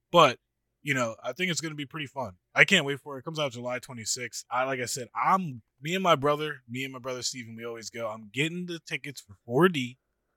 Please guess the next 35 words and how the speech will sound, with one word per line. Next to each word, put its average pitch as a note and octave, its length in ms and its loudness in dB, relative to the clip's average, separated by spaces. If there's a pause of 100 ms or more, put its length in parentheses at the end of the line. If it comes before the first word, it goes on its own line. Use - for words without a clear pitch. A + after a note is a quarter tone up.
(360)
and B2+ 120 0
then B2 140 2
if G2+ 100 -10
anybody E3+ 320 4
else E3+ 200 2
wants F3 180 0
to E3 60 -2
go E3+ 180 0
again, D#3+ 320 0
I'll A2+ 180 0
go B2 300 -2
again, C#3 340 4 (140)
'cause G#2+ 340 -10
it's A2 160 -12
probably C#3 280 4
gonna C3+ 160 -6
be B2+ 160 -6
one B2 180 -8
of A#2+ 80 -12
those A#2+ 180 -8
movies A#2+ 360 -10
that's A2+ 180 -8
gonna A#2+ 220 -8
break A2 280 -10
the A#2 80 -16
box G#2 340 -8
office A#2 280 -14
where G#2 100 -14
people A2 260 -18
see A2 180 -10
it G#2 100 -12
more G#2 180 -14
than G2 160 -18
once, A2 400 -14 (540)
um, F2+ 300 -10